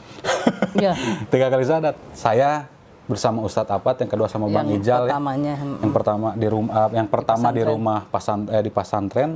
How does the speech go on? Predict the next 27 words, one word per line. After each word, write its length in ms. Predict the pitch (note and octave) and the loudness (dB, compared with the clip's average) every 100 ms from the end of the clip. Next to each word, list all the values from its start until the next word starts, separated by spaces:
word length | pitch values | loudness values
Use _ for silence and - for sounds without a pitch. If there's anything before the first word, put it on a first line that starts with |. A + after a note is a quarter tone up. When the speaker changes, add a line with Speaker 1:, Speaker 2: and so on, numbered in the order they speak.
| E3+ | -8
Speaker 1:
eh, 160 | - | -4
di 100 | G#2+ G#2 | 0 0
rumahnya, 480 | A2 G#2+ G#2 B2 D#3 | 0 -2 -2 -4 -4
rumah 280 | - G#2+ G#2 | -2 0 0
Ustadz 280 | F#2+ G#2 G2 | 0 -2 -2
itu. 180 | F#2 E3+ F3 - - - | 0 -2 -2 -16 -8 -2
Yang 120 | A2 | 0
keduanya 500 | A2 A2 A2 G2 G#2+ | 2 2 2 2 -2
di 140 | G#2 | 0
rumah. 300 | G2 G2 C#3+ E3 - - - - - | 0 2 0 -2 -14 -20 -20 -20 -10
Yang 180 | - A#2 A2+ | 0 0 0
ketiganya 560 | - A2 G#2 G2 G#2+ C3+ | -2 0 2 0 0 0
di, 400 | C3+ D#3+ E3+ E3+ | 0 0 -2 -6
eh, 640 | - A2 A2 A2 G#2+ G#2 G2+ - - | -2 2 4 4 2 0 -2 -16 -8
K 80 | - | -2
U 140 | A2+ C3 | 0 2
A, 280 | C3+ A#2 - - | 0 0 -4 -6
ya. 80 | |
Speaker 2:
Ya. 180 | F#2+ E3 C#3 - - | 0 0 0 -12 -14
Speaker 1:
Nah, 360 | - G2+ F#2 F#2+ | -4 -2 0 -2
habis 240 | G2 G2+ | 0 0
di 80 | - | 0
K 140 | G#2+ G#2 | 0 4
U 140 | G#2 | 4
A 80 | G#2 | 4
itulah 320 | G2 - E3 - - - - - | 2 0 0 -2 -18 -20 -20 -6
baru 440 | A2 G2+ G#2+ E3 | 2 4 4 0